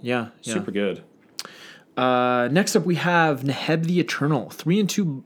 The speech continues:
Speaker 1: red for a legendary creature, zombie minotaur warrior, four six. He has Afflict three, so that is whenever this creature becomes blocked, defending player loses three life.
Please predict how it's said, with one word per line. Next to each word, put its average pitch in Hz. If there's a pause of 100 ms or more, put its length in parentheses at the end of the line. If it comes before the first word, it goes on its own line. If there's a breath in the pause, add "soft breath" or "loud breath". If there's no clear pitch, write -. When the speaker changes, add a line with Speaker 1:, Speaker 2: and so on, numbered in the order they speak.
(100)
Speaker 1:
red 131
for 123
a 117
legendary 160
creature, 165
zombie 139
minotaur 135
warrior, 151 (260 loud breath)
four 151
six. 165 (360 loud breath)
He 156
has 147
Afflict 147
three, 143
so 123
that 135
is 135
whenever 147
this 190
creature 180
becomes 147
blocked, 120
defending 139
player 135
loses 135
three 107
life. 104